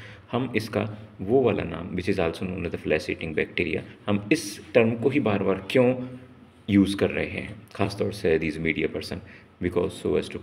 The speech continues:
care, cause a terror in the public and to see the reaction of the public, what will happen।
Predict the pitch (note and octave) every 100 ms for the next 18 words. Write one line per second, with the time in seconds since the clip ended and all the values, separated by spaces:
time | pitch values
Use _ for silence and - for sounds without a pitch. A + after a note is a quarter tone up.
0 | - D#2 D2+ - - - - - - F2
1 | D2+ D#2 - F#2 D#2+ - - - - -
2 | _ _ _ _ F2 D2+ D#2 C#2 C#2 -
3 | - E2+ - F#2 - A2+ G#2+ E2+ D#2+ E2+
4 | - - G2+ - - E2 D#2 D#2 D2 D2+
5 | D2 - - -